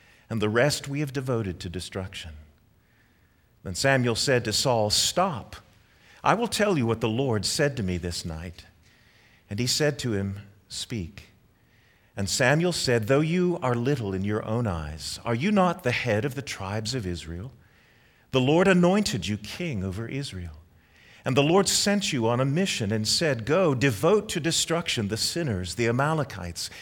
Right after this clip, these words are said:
and fight against them until they are consumed.' And why then did you not obey the voice of the Lord? Why did you pounce on the spoil and do what is evil in the sight of the Lord?"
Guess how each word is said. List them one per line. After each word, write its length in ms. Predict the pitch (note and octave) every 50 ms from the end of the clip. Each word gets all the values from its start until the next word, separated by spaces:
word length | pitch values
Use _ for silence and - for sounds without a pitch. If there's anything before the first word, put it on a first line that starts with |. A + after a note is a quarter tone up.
| - - -
and 140 | B2+ A#2+ A2
fight 320 | - - - D#3 E3+ G3
against 400 | G3 F#3+ - F3+ F#3 F#3+ - -
them 160 | - A#2+ F#2 F2+
until 340 | F#2 F2 - - A#2 A#2
they 140 | A2+ B2+ B2
are 120 | C3 C3+ B2+
consumed.' 840 | - D3 C#3 - - - - E3 F#3+ E3 G#2+ E2 D#2+ - - - - - _ _ _ _ _ _ _ _ _ _ _ _ _ _ _ _ _ _
And 180 | - A2+ A2 F#2+
why 340 | G2+ A#2+ C#3+ E3+ G3 G#3+ G#3+
then 240 | E3 D3+ D3+ D#3 D3+
did 220 | C3 C3+ B2+ -
you 100 | C#3 D3
not 260 | C#3+ C#3 C3+ C3+ -
obey 520 | A#2+ B2 A#2 G#2 G2+ B2+ C3 A#2+ G2 F#2 F#2
the 140 | F2+ G2+
voice 520 | F#2 F2+ G#2+ B2+ C3 F#2+ F2 E2 - - -
of 120 | G2 F2+
the 100 | G2 G2+
Lord? 460 | G2+ A2 A2 G#2+ F#2 E2+ E2+ E2+ - E2 - _ _ _ _ _ _ _ _ _ _ _ _ _ _ - _
Why 240 | - A#2+ E3+ G3+ A3+
did 160 | A3+ B3+ F#3+
you 80 | A3 C4
pounce 480 | - - - D#3+ D3 C3+ C3 B2 - -
on 100 | C#3 C#3+
the 100 | C#3+ C#3+
spoil 640 | - - - - - E3 E3 D#3 G#2+ F2 D#2 D2+ D#2+ D#2+ - - - - - - - -
and 200 | - B2 A#2 A2
do 160 | C#3 D#3+ F3+
what 160 | E3+ F3 F3
is 160 | F3+ E3+ C#3+ D#3
evil 500 | F3 E3+ C#3 D3+ D#3+ A#2 G2+ F2 D#2+ E2+
in 60 | E2+
the 100 | F#2 G2
sight 480 | - - - B2+ A2+ G2 F2 F2+ - - -
of 100 | - F2
the 120 | F2+ F#2
Lord?" 380 | F2 F#2 G2 F#2 E2 D2 D2+